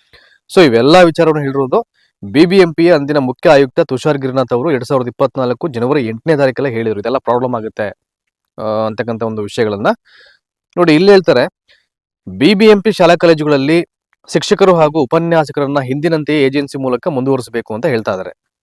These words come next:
So, ಕೆಲವರೆಲ್ಲ ಏಜೆನ್ಸಿ ಬೇಡ ಅಂತ ಹೇಳಿ ಸಾಕಷ್ಟು ಸಮಸ್ಯೆಗಳಾಗಿತ್ತು ಅಂತ ಹೇಳಿ ಆ ಒಪ್ಪಂದವನ್ನ, ಆ, ಬೇಡ ಅಂತ ಹೇಳಿ ವಿರೋಧವನ್ನ ವ್ಯಕ್ತ ಮಾಡಿದ್ರು. ಅದು ಫೈನಲ್ ಕ್ಯಾನ್ಸಲ್ ಆಗಿತ್ತು.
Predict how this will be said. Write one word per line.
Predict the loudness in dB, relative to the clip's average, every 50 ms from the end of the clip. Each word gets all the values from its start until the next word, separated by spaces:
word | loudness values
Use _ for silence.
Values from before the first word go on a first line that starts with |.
| _ _ -12
So, | -12 -8
ಕೆಲವರೆಲ್ಲ | -6 -4 -2 0 2 2 2 2 2
ಏಜೆನ್ಸಿ | 2 2 2 -2 -6 -8 -10 -12 -10 -10 -10 -10
ಬೇಡ | -8 -6 -6 -4 -4 -4 -6 -6 -8 -12 _ _ -12
ಅಂತ | -8 -6 -6
ಹೇಳಿ | -4 -4 -6 -4 -4 -4 -6 -6
ಸಾಕಷ್ಟು | -2 -2 -2 -2 -2 -4 -8 -6 _ -6 -6
ಸಮಸ್ಯೆಗಳಾಗಿತ್ತು | -4 -6 -8 -8 -8 -6 -4 -4 -4 -4 -6 -8 -8
ಅಂತ | -8 -8 -6
ಹೇಳಿ | -6 -6 -4 -4
ಆ | -4
ಒಪ್ಪಂದವನ್ನ, | -6 -8 -8 -8 -6 -4 -4 -4 -6 -4 -4 -2 -2 -2 -4 -8 _ _ _ _ _ _ _ -6
ಆ, | -4 -2 0 0 0 0 -2 -2
ಬೇಡ | -4 -4 -2 0 0 2
ಅಂತ | 0 0 -2 -6
ಹೇಳಿ | -6 -4 -4 -4 -4
ವಿರೋಧವನ್ನ | -2 -4 -2 -2 -2 -4 -6 -8
ವ್ಯಕ್ತ | -10 -8 -6 -6
ಮಾಡಿದ್ರು. | -4 -2 -4 -4 -4 -4 -4
ಅದು | -4 -4 -6
ಫೈನಲ್ | -8 -6 -6 -4 -4 -4 -4
ಕ್ಯಾನ್ಸಲ್ | -4 -4 -4 -4 -2 0 0
ಆಗಿತ್ತು. | 0 -2 -4 -8 -10 -12